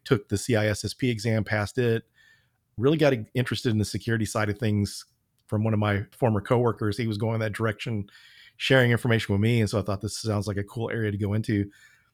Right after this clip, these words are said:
So as a sysadmin for six years, uh, went into being a network security analyst in, like, January of two thousand four. And so there I worked for about a year and a half. The company hired a,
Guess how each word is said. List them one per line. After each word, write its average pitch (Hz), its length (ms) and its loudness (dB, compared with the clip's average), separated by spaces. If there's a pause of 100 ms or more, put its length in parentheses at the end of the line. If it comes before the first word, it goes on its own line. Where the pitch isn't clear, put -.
(200)
So - 140 -2
as 101 80 4
a 107 60 0
sysadmin 120 560 2
for 101 80 0
six - 300 -2
years, 110 560 -2 (140)
uh, - 200 -12 (260)
went 117 160 0
into 104 640 0 (380)
being 117 280 2
a 101 100 2
network 113 440 0
security 104 680 0
analyst 107 600 -2 (120)
in, 104 560 -2 (760)
like, 107 160 -8
January 120 420 2
of - 100 -4
two 135 120 0
thousand 107 300 2
four. 117 380 -2 (1000)
And 107 140 -2
so 110 160 4
there 117 320 6
I 107 60 2
worked 107 400 0 (360)
for - 100 -2
about 139 240 4
a 135 40 4
year 131 160 4
and 123 100 4
a - 20 4
half. 110 320 0
The 107 80 -2
company 113 340 0
hired 107 440 0
a, 101 340 -4